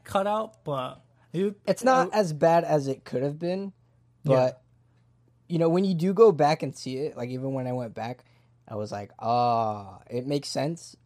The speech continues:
Speaker 2: Like, w-, like, once you realize that there's a hole there, you're like, "Oh, okay."
Speaker 1: It
Speaker 2: That,
Speaker 1: would have been
Speaker 2: that
Speaker 1: nice because that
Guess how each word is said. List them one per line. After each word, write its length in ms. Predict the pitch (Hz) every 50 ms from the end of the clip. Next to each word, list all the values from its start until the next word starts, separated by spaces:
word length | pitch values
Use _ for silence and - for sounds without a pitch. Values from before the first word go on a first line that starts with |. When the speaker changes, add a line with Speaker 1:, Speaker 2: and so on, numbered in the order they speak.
| _ _
Speaker 2:
Like, 180 | - 139 139 135
w-, 140 | 156 160 -
like, 180 | 175 190 196 170
once 200 | 202 240 240 -
you 80 | 311
realize 600 | 247 156 147 151 165 175 185 190 190 196 208 185
that 120 | 170 214 139
there's 180 | 160 156 147
a 80 | 151 123
hole 240 | - 127 123 123 131
there, 360 | 139 156 165 175 190 190 185 - _ _ _ _ _
you're 160 | 139 139 131
like, 340 | 127 120 113 107 - - _ _ _ _ _ _ _ _ _ _
"Oh, 180 | - 123 120
okay." 360 | 117 - - - 101 101 - - _ _ _ _ _ _ _ _ _
Speaker 1:
It 60 | 190
Speaker 2:
That, 60 | 196 214
Speaker 1:
would 140 | 262 285
have 100 | 320 285
been 180 | 254 302 277 240
Speaker 2:
that 160 | 202 185 196
Speaker 1:
nice 300 | 220 240 220 - - -
because 760 | - 190 180 147 - 185 175 170 160 156 147 - - - - _ _ _ _ _ _ _ -
that 280 | 185 190 240 254 -